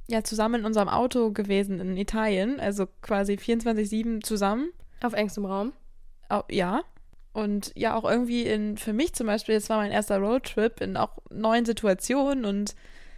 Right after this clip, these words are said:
Speaker 1: ich hab auch zu, äh, der Eule vorher gesagt, ich bin mal gespannt, ob wir uns so richtig an die Gurgel gehen oder ob, äh, alles super ist. Und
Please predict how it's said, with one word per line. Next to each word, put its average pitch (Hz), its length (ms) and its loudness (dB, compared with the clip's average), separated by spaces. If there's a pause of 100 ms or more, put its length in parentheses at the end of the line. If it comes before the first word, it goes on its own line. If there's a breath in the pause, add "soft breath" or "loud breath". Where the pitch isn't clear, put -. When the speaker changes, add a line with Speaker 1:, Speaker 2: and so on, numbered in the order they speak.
(600 soft breath)
Speaker 1:
ich 214 140 0
hab - 80 2
auch 247 140 2
zu, 247 260 2
äh, 220 180 6
der 208 140 4
Eule 277 240 4
vorher 214 260 4
gesagt, 208 360 2
ich 240 80 -8
bin 233 160 0
mal 226 120 2
gespannt, 214 420 0
ob - 180 -2
wir 214 100 4
uns 214 140 -2
so 208 80 -2
richtig 220 260 -2
an 196 60 0
die 196 80 2
Gurgel 233 340 4
gehen 262 280 0
oder 220 220 2
ob, - 180 -4
äh, 214 280 4
alles 220 220 2
super 240 340 -2
ist. 269 240 0
Und 214 340 -4